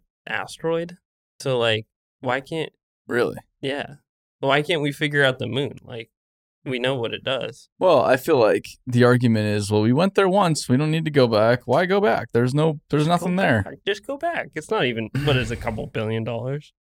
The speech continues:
Speaker 2: I think a little more than that.
Speaker 1: <laughs> Couple
Speaker 2: But
Speaker 1: hundred billion
Speaker 2: But what
Speaker 1: dollars?
Speaker 2: if, like, Jeff Bezos just wanted to set up, like, a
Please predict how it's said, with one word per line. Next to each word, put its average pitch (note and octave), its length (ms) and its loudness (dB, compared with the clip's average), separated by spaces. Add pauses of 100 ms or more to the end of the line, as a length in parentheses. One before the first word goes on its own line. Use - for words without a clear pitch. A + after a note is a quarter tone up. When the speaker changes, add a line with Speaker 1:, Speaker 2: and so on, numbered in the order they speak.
(840)
Speaker 2:
I - 60 -16
think - 180 -14
a - 20 -14
little B1 140 -12
more G#1 140 -14
than G#1 140 -14
that. G#1+ 200 -12 (180)
Speaker 1:
<laughs> C#4+ 400 -8
Couple D#3+ 260 4
Speaker 2:
But C#3 60 4
Speaker 1:
hundred C3+ 300 -2
billion A#2+ 320 -2
Speaker 2:
But A#2+ 320 2
what C3+ 140 6
Speaker 1:
dollars? C3+ 140 4
Speaker 2:
if, B2 80 -6
like, G#2 180 2 (140)
Jeff G#2 280 0
Bezos D#2+ 520 -4
just G2+ 240 -8
wanted F2+ 280 -2
to - 80 -10
set - 280 -4
up, - 220 -10
like, - 200 -10
a - 200 -14